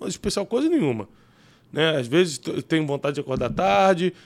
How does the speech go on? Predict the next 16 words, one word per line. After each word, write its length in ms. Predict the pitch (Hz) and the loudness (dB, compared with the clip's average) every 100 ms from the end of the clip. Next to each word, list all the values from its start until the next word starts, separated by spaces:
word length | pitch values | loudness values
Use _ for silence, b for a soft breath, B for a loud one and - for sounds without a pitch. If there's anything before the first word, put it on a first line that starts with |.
| - | -6
não 160 | 139 165 | -2 0
tomo 260 | 170 160 | 0 0
banho 220 | 135 156 | 2 2
gelado, 340 | 139 135 143 160 | 4 2 2 0
nem, 100 | 175 | -2
"Ah, 80 | 240 | -4
toma 260 | 220 226 | -4 -4
banho 220 | 180 220 | -2 -2
de 140 | 185 196 | -2 -4
gelo 340 | 117 170 196 | 0 2 2
de 80 | 165 | -2
manhã." 120 | 160 | -6
Tá 140 | 156 - | -6 -8
doido, 440 | 170 156 185 - | -2 2 2 0
tomando 320 | - 170 185 | -6 -4 -4
quentinho. 640 | - 196 165 - 185 214 | -2 0 0 -2 0 0